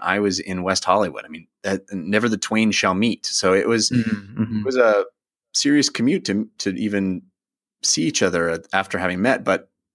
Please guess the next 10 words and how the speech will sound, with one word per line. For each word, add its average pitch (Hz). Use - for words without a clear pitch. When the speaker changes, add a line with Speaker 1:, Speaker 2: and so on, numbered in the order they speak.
Speaker 1:
because 123
of 98
the 85
tool, 110
because 92
of 85
the 85
online 90
dating 85
tool, 95